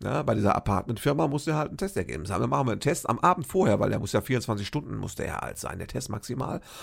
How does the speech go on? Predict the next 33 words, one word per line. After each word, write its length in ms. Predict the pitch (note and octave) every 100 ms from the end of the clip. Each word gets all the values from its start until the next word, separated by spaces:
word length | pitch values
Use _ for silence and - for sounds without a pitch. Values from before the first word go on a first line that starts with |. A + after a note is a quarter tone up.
| - -
Dann 120 | A2+
machen 160 | A2 F#2+
wir 80 |
abends 280 | D2 F2+ G#2+
Test, 240 | - C3 A2
dann 80 |
fahren 160 | F#2 F#2+
wir 60 | G2
am 60 |
nächsten 260 | G#2+ G#2+ -
Tag 200 | G2 F#2+
dahin, 300 | F#2+ G#2 B2+
tagsüber 460 | A2+ - G#2+ G2+
gilt 200 | G#2 A#2+
der 140 | C3+ C#3
noch. 180 | F#3 - - - - -
So, 180 | F3+ B2+
wenn 120 | C#3
aber 140 | C3+
jetzt 160 | C#3+ C3+
wir 160 | E3
abends 260 | D#3 D3+ C3+
Test 240 | G#3 G3+
machen 160 | E3 C#3+
und 140 | B2+
der 80 | C#3+
hat 160 | C#3 C#3
einen 160 | B2 - - -
<laughs> 300 | - - -
positiven, 600 | - E3+ B3 G#3 B2 -
dann 140 | C4 B3
können 200 | F4+ E4
wir 140 | D#4+